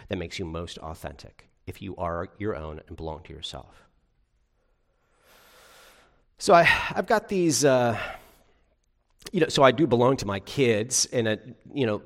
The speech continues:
legal way. <laughs> I have some responsibility, but there are ways around that too. And there's a biological way, but, you know, um, they don't have to have any hold on my identity.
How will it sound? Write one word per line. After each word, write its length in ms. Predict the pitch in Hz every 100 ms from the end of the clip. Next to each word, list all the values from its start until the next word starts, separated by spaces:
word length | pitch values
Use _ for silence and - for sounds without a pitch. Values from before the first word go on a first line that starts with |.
| 101
legal 480 | 127 120 156 143 127
way. 300 | 117 117 123 -
<laughs> 100 | -
I 80 | 127
have 160 | -
some 160 | - 147
responsibility, 680 | 110 - 110 - 98 107 107
but 200 | 117 -
there 120 | 117
are 40 |
ways 220 | 107 120 92
around 220 | 90 78
that 240 | 113 -
too. 480 | - 127 90 82 90 - - _ - - - - - - -
And 120 | 170
there's 140 | 180
a 40 | 151
biological 1080 | - - - - 139 175 175 196 165 143
way, 320 | 117 113 107 117
but, 400 | 127 127 - - - _ _ _ -
you 140 | 185
know, 400 | 180 160 151 -
um, 480 | 135 147 131 113 80 - _ _ _ _ _ _ _ _ _ _ _
they 100 | -
don't 140 | 208 254
have 160 | 247
to 80 | -
have 160 | 180 160
any 160 | 160
hold 320 | 147 147 151 120
on 100 | 98
my 160 | 98
identity. 500 | 101 101 127 78 -